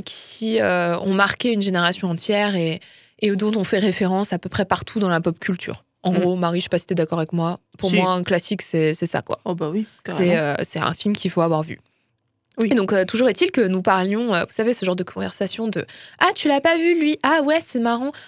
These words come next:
Speaker 1: Ah, et ce film-là ? Ah non plus. Ah bah, faut que tu le vois, il est trop top. Ah ah ah, qu'est-ce qu'on se marre, c'est trop bien. » Et puis, prise dans la tourmente, et parce que j'avais le sentiment que nous avions instauré un petit climat de confiance, quoi. On discutait ciné, c'était trop cool. Je lui dis, euh, «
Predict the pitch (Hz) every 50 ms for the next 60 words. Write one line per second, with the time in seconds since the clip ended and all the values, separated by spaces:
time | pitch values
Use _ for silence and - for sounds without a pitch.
0 | - _ - 370 440 440 330 294 - - - 302 294 294 302 302 311 320 - -
1 | 370 453 440 415 349 330 - - - 392 - - 370 403 359 294 262 - - 262
2 | - - - 311 285 277 311 320 330 339 302 269 240 247 240 - - 294 285 -
3 | 311 311 302 - - 277 269 262 247 240 247 262 262 262 - 233 220 - - 233
4 | - - 262 269 277 - - 214 190 - - 247 262 262 269 277 - - - -
5 | - - - - - - 269 240 - - 254 233 - 320 277 262 247 220 208 214
6 | - - - 269 277 254 254 269 285 294 285 285 277 226 196 233 220 208 - -
7 | 254 240 220 208 214 214 240 254 220 185 185 - - 359 - - - 285 311 330
8 | 294 247 233 220 196 190 220 208 208 208 - - - 269 269 294 285 208 190 -
9 | - 269 - - 269 240 247 247 - - - 311 302 - - 440 466 466 - -
10 | 311 294 302 269 226 202 196 - - - - - 233 226 - - 233 240 269 285
11 | 277 - - 202 185 - - 285 294 - 349 415 370 277 - - - - - -
12 | - - - - 220 214 226 226 220 - 254 285 302 269 202 185